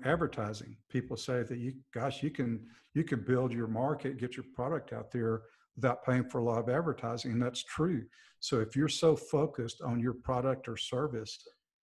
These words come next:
that you can almost reach out and h-, on your email list and say, "Well, well, here's five hundred. I don't need fifty thousand. I only need five hundred good customers," because we understand each other. They know what I do and I know what they do.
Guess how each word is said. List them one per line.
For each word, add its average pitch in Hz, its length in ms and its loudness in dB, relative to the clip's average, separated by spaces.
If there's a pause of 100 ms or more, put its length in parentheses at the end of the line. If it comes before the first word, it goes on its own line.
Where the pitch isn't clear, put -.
that 120 260 0
you 127 140 2
can 113 360 0 (460)
almost 139 480 2
reach 131 280 2
out 127 320 4 (460)
and 120 200 0
h-, - 120 -6 (200)
on 123 120 2
your 117 160 0
email 131 300 2
list 117 340 2
and 110 100 -2
say, 117 240 2
"Well, 113 240 -2 (340)
well, 139 260 -4
here's 160 180 4
five 127 340 2
hundred. 131 260 4
I 120 40 0
don't 151 220 -2
need 123 220 -4
fifty 131 240 -2
thousand. 131 380 0
I 127 60 0
only 139 140 2
need 120 160 0
five 120 280 -4
hundred 120 260 0
good 120 200 -6
customers," 127 580 -2 (320)
because 123 380 4
we 131 200 2
understand 127 520 2
each 110 180 -4
other. 117 280 -6
They 123 140 2
know 120 280 2 (500)
what 117 160 0
I 120 120 4
do 120 380 2
and 110 120 -2
I 107 80 0
know 113 200 2
what 110 200 -2
they 156 100 4
do. 110 280 -4